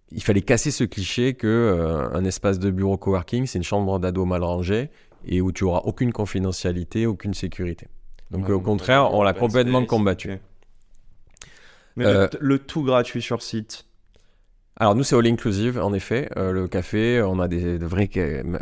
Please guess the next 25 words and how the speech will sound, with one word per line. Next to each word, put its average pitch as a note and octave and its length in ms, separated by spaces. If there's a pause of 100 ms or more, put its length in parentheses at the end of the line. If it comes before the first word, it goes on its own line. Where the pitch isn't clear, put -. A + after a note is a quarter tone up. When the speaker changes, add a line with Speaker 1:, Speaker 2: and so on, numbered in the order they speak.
Speaker 1:
caf-, F2 220 (300)
café F2+ 240
barista, F2 560
on G2 60
forme, F#2+ 360
euh, F2 180
les F2 120
salariés, F2+ 500
c'est F2+ 140
un F2+ 80
vrai, F2+ 320
euh, F2 200 (920)
et - 240
moyen F2 300
de, E2+ 240
de E2+ 140
créer - 220
de F2 40
la F2 80
convivialité, F2+ 680 (200)
euh, E2 100
au D#2+ 100
sein E2+ 160
de E2+ 80
l'espace. F#2+ 540